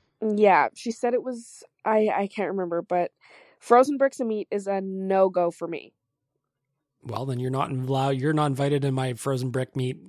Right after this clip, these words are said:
Speaker 2: igloo. It's very cold outside. It's, like, minus twenty-five today. My dog doesn't even wanna go outside, and I don't blame him. I don't blame him. He loves playing in the snow. Not today.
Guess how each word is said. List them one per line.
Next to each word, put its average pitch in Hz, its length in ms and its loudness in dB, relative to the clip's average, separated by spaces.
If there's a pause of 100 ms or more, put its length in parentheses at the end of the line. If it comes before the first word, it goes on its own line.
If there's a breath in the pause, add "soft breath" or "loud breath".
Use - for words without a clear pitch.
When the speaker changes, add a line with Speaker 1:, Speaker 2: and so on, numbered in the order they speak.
Speaker 2:
igloo. 147 280 -2 (800)
It's 175 140 -4
very 190 260 2
cold 151 260 4
outside. 107 320 -4
It's, 113 100 -8
like, 175 100 2
minus 151 280 0
twenty-five 127 420 -4
today. 139 220 -2 (340 loud breath)
My 220 120 0
dog 247 220 4
doesn't 196 160 4
even 180 140 4
wanna 170 140 2
go 147 140 4
outside, 135 380 0 (100)
and 170 100 -12
I 226 40 -6
don't 262 100 -2
blame 175 220 4
him. 92 80 0 (560)
I 170 60 -2
don't 208 100 -2
blame 156 220 4
him. 92 140 -10 (200)
He 180 120 -4
loves 180 260 6
playing 180 240 0
in 180 60 0
the 175 80 0
snow. 190 320 0 (120)
Not 127 160 -6
today. 185 320 4